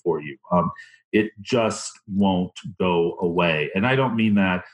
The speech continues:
physical, from the physical or the scientific, but, um,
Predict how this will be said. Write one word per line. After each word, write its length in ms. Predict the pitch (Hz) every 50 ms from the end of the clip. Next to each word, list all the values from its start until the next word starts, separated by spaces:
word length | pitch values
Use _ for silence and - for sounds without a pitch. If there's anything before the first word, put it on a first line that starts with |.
| _ _ _ _ _ _ _ _ -
physical, 480 | 143 127 113 127 110 - - - 104
from 160 | - - 110
the 80 | 104 95
physical 480 | - - 143 127 127 127 - - 98 92
or 220 | 95 104 - 95
the 100 | 92 90
scientific, 880 | 85 - - 95 95 90 90 95 98 - 127 120 120 - 98 92 87 - _ -
but, 240 | 95 90 90 87 - - -
um, 240 | 90 90 87 87 87